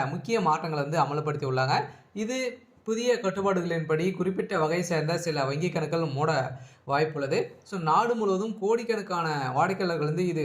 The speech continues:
சம்பாதிக்கக்கூடும் என்பதால், so, அனைவருமே இந்த விதிகளை புரிந்து கொள்ள முன்கூட்டியே நடவடிக்கை வந்து எடுப்பது ச-, அவசியம். So, இருந்தாலுமே வங்கி கணக்குல வந்து விதிகள் வந்து பார்த்தீங்கன்னா,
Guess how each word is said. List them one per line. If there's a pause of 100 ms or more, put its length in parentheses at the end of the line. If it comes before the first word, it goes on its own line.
சம்பாதிக்கக்கூடும்
என்பதால், (220)
so,
அனைவருமே
இந்த
விதிகளை
புரிந்து
கொள்ள
முன்கூட்டியே
நடவடிக்கை
வந்து (360)
எடுப்பது (260)
ச-,
அவசியம். (240)
So,
இருந்தாலுமே (400)
வங்கி
கணக்குல
வந்து
விதிகள்
வந்து
பார்த்தீங்கன்னா,